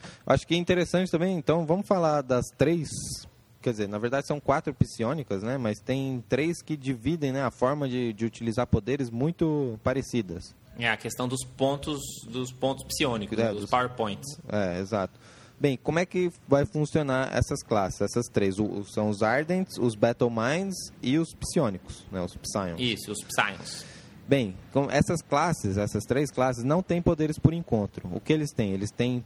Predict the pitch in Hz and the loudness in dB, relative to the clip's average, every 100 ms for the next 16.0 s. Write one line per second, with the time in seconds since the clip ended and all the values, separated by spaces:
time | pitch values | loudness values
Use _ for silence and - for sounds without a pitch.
0 | - - 156 180 131 113 117 - 107 107 | 2 4 4 2 -2 0 0 2 2 2
1 | 120 107 131 170 165 - - - 139 214 | 2 0 0 -2 -4 -12 -14 0 2 2
2 | 226 - 135 135 - 160 143 147 - 127 | -2 -2 0 0 2 0 2 0 2 2
3 | 123 147 175 - 143 147 147 143 - 98 | 2 0 4 4 4 0 0 0 2 2
4 | 82 - _ - - - 208 190 - 127 | 0 -10 _ -20 -14 0 0 0 4 4
5 | 117 113 107 104 - 117 117 104 131 151 | 4 -4 -2 -4 0 0 0 0 -2 0
6 | 131 127 147 147 143 _ - 220 180 147 | -4 0 2 2 -4 _ 6 6 2 0
7 | 120 131 208 - - - - - 160 196 | 2 0 0 -8 -16 -20 -12 0 2 2
8 | - 135 - - 110 113 117 143 196 - | 0 0 2 2 2 2 0 0 -6 -12
9 | - - - - 196 170 185 - 156 160 | -18 -14 -2 0 0 -4 -4 -2 -2 -2
10 | - 170 185 185 151 - 160 175 214 208 | -2 -4 -4 -6 -8 -6 -6 -4 -2 0
11 | 190 196 202 185 165 170 - - 151 - | 0 -2 -4 -2 -2 -4 -6 -4 -4 -4
12 | - - - 127 127 151 143 - 143 165 | -10 -10 -6 -2 0 0 -2 -2 2 2
13 | 190 - 190 190 202 190 127 101 - 95 | 2 0 2 4 2 0 -2 -2 -8 -8
14 | - 147 156 151 - 165 160 156 - 175 | -2 -2 0 -2 0 0 0 -2 2 2
15 | - 160 170 - 143 - 123 127 123 | 2 -2 -2 -2 -2 0 0 -2 -2